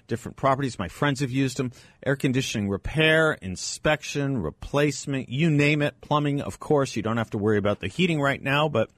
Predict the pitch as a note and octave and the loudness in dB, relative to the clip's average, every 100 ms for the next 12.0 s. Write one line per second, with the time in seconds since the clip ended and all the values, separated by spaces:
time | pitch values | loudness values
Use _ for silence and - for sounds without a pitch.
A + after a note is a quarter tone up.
0 | _ _ _ G#2+ A#2+ A#2 D3+ G#3+ A3+ _ | _ _ _ -2 2 2 4 2 0 _
1 | - B2+ B2+ C3+ - A#2 B2 C3 B2+ B2 | -2 -2 0 -2 -2 -2 0 2 0 -2
2 | - _ - A#2+ A#2+ A#2 - _ - G#2 | -20 _ -6 0 2 0 -4 _ -2 0
3 | G2+ G2+ G2+ _ _ G#2 G2 - F#2 D2+ | 2 2 0 _ _ -4 -2 0 0 0
4 | - _ - B3 A#3+ F#3 B2+ G2 - E3+ | -4 _ -2 0 2 4 2 2 -4 -2
5 | D#3 - C3+ - C#3+ C3 A#2 - B2+ G#2+ | -2 0 -2 0 0 0 0 -2 -2 2
6 | G#2+ G2 - G#2+ D#2+ E2 F#2 - - F3+ | 2 0 0 -2 -2 -4 -8 -10 -2 -2
7 | - D3+ - B2+ A#2 - B2 A#2 A2+ G#2+ | 2 -2 2 0 0 -4 -2 0 2 0
8 | - G#2+ C#2+ A1 - - D3+ - D3+ - | 0 -2 -2 -6 -8 -6 -4 0 -2 -2
9 | D#3 F3 G3 - _ _ - C#3 C3 B2 | 0 0 0 -6 _ _ -4 0 0 -2
10 | - C3+ A2+ D3 E3+ C#3+ G2+ G#2+ A2+ A2 | -4 -4 -2 0 0 2 0 0 0 -2
11 | - A2+ A#2 A#2+ _ _ - G#2+ - | -6 -4 -4 -6 _ _ -4 -4 -4